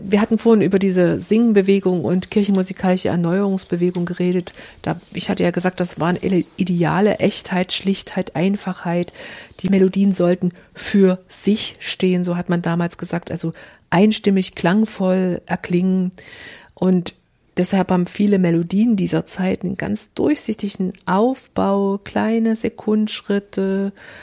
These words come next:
eine schöne Linearität und manche haben sogar so Rückgriffe, weil ja Renaissance, hatte ich ja gesagt, auf alte Kirchentonarten, also andere Klangwelten.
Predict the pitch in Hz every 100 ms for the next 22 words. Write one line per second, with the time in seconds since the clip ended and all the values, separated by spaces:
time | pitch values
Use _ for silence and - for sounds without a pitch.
0 | - - 202 196 - 196 190 196 196 185
1 | 190 196 196 - 196 202 196 - 196 185
2 | - 175 180 196 190 185 180 170 175 170
3 | 180 196 - 185 - 170 165 165 165 170
4 | 175 180 180 185 175 165 160 160 - -
5 | 165 170 170 170 - - - 196 196 190
6 | - 185 180 - - - - - - 170
7 | - - - 165 175 170 170 -